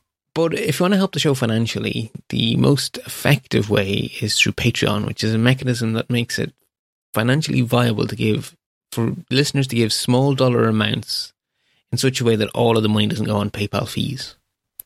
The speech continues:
And so you pledge a small dollar amount per episode. It'll be exactly two episodes a month, one Apple, one photography. And so if you'd like to give me two dollars a month, pledge one. If you'd like to give me five dollars a month, pledge two fifty. You get the idea.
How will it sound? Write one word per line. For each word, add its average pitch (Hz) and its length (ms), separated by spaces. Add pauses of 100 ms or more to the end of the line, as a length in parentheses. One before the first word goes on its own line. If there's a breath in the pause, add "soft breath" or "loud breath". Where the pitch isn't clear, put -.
(500 soft breath)
And 117 100
so 113 80
you 110 140
pledge 139 240
a 120 40
small 143 200
dollar 170 160
amount 127 220
per 101 100
episode. - 260
It'll 117 100
be 117 60
exactly 110 300
two 131 180
episodes 135 340
a 104 40
month, 104 280
one 120 140
Apple, 110 240
one 104 160
photography. 107 720
And 104 140
so 101 80
if 104 100
you'd 110 100
like 117 160
to - 60
give 104 120
me 101 100
two 107 140
dollars 104 260
a 104 40
month, 127 220
pledge 98 220
one. 113 240
If 113 160
you'd 101 140
like 101 140
to - 40
give 113 100
me 107 100
five 123 240
dollars 107 220
a 107 60
month, 107 220
pledge 113 200
two 107 140
fifty. - 320
You 117 240
get 131 180
the - 120
idea. - 400